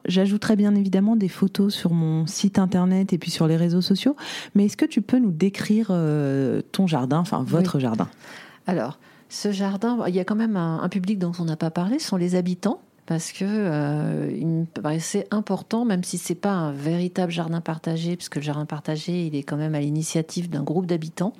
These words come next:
Speaker 2: et pas d'une association. Euh, c'est que c'est important, c'était important, euh, que ce jardin, il soit aussi ouvert, euh, au public et, euh, et aux habitants. Donc il y a des adhérents, qui sont la plupart du temps des, des gens du, du quartier,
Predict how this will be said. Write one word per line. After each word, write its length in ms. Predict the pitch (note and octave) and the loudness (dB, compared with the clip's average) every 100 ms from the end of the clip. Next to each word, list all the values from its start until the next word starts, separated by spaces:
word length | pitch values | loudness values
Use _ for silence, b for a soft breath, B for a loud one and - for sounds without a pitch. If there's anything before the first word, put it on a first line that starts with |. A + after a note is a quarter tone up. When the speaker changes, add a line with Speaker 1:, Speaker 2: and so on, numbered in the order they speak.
| D#3+ | -8
Speaker 2:
et 80 | - | -6
pas 160 | - C#3 | -4 -4
d'une 180 | D3 | -4
association. 640 | C3+ - C#3 C3+ C#3 - C#4+ - B B B B B - | -4 -6 -8 -8 -6 -4 -6 -8 B B B B B -4
Euh, 640 | D#3+ E3 D#3 D#3 D#3 D3+ D3+ | 0 0 0 0 0 0 -2
c'est 360 | D#3 - G3+ G3 | -4 -4 -2 -2
que 400 | - A3 G#3+ G#3 | -2 0 2 0
c'est 400 | - - F3+ F#3 | -2 -2 -2 -2
important, 480 | F3+ F3 - G3 | -2 -2 -2 -2
c'était 280 | F#3+ F#3 F#3+ | -2 -2 0
important, 760 | F#3 F#3+ F3+ - - G3 A3 C4+ B B B - | -2 0 -2 -4 -2 0 0 -2 B B B -4
euh, 320 | D#3+ D#3+ D#3+ D#3 | 0 0 -2 -4
que 360 | - F#3+ G3+ G#3 | -2 0 0 -2
ce 200 | - F#3 | -2 -2
jardin, 640 | E3 D3+ D3+ F3+ G3+ G3+ | -2 -4 -2 0 0 0
il 160 | E3 D#3+ | -2 -4
soit 420 | - E3 F3 F3+ | -6 -2 0 0
aussi 460 | E3 D#3+ - F3+ G#3 | -2 -4 -4 -4 -2
ouvert, 640 | F3 E3+ F3 F#3 F#3 E3 | -4 -2 -2 -2 -2 -2
euh, 180 | D#3 E3 B B B | -2 -4 B B B
au 100 | F3+ | -6
public 640 | E3+ F3+ E3+ G#3+ D4 - - _ | -4 -4 -2 -2 -2 -6 -10 _
et, 380 | G3 G3+ G3+ G3 | 4 4 4 2
euh, 580 | D#3+ D#3+ D#3+ D#3 D#3 D#3 - | 2 2 2 2 2 0 0
et 120 | F3+ | 0
aux 180 | E3 D#3+ | 2 0
habitants. 540 | D#3 C#3+ - F3+ A#3+ D#4+ B B - | -2 -4 -2 -2 -2 -4 B B -2
Donc 280 | F3 F3+ | -2 0
il 40 | F#3+ | 0
y 20 | |
a 100 | F3+ | 0
des 560 | E3 D#3+ D#3 D3+ D3+ D3+ | 0 0 0 0 0 0
adhérents, 480 | D3+ D3+ C#3 D#3 F#3+ | 0 -2 -4 -6 -8
qui 60 | |
sont 140 | - C#3+ | -8 -8
la 60 | |
plupart 380 | C#3 - F3 F3 | -6 -8 -4 -4
du 140 | E3 D#3+ | -6 -8
temps 240 | E3+ E3+ | -6 -4
des, 340 | E3 D3+ C#3+ | -4 -6 -6
des 140 | D3 D3+ | -6 -6
gens 180 | D#3+ D#3+ | -4 -4
du, 360 | D#3+ D3+ D3+ | -6 -8 -8
du 120 | D3+ | -8
quartier, 540 | D3+ D3 - - E3 | -8 -8 -8 -6 -4